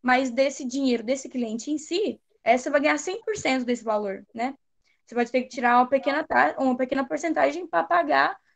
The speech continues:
é, a, o nosso plano. Eu acho que só desse início a gente já tá ganhando uma vantagem muito grande.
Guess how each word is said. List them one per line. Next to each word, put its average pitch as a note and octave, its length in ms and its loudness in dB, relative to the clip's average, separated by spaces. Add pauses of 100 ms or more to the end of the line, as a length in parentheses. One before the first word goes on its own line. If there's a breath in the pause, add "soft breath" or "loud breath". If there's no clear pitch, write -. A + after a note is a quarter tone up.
(120)
é, B3 420 2
a, B3+ 380 4 (260)
o C#4 180 -2
nosso B3+ 240 0
plano. A3 480 2 (360)
Eu C4 120 6
acho C#4+ 200 2
que D#4 140 -4
só D#4+ 360 2 (180)
desse C4 380 0
início C4+ 580 0
a C4 100 4
gente C4 280 -4
já C#4+ 120 0
tá C#4+ 100 2
ganhando C4 300 0
uma C4 120 0
vantagem C4 480 -2 (160)
muito C#4 240 -2
grande. G3+ 540 -4